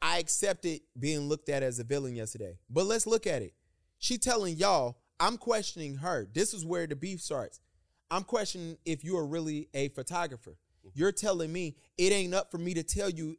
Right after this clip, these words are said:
Speaker 1: if I'm a past photographer, a current photographer, or if I'm posing as a photographer.
Speaker 2: Mm-hmm.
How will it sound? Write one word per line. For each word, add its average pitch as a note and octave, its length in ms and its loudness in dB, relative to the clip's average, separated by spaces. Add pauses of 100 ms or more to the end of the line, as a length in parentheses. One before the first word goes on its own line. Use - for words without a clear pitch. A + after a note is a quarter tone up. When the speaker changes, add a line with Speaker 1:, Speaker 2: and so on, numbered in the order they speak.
Speaker 1:
if E3+ 200 0
I'm D#3+ 200 0 (120)
a B2+ 80 -2
past G3 400 -4
photographer, E3 580 -6
a B2+ 80 -6
current F3 300 -6
photographer, D#3 600 -6
or D#3+ 160 2
if D#3 100 -4
I'm D3 160 -4
posing D#3 680 2 (760)
as D#3+ 220 4
a C#3+ 140 0
photographer. C3+ 640 -6 (140)
Speaker 2:
Mm-hmm. F2+ 200 -20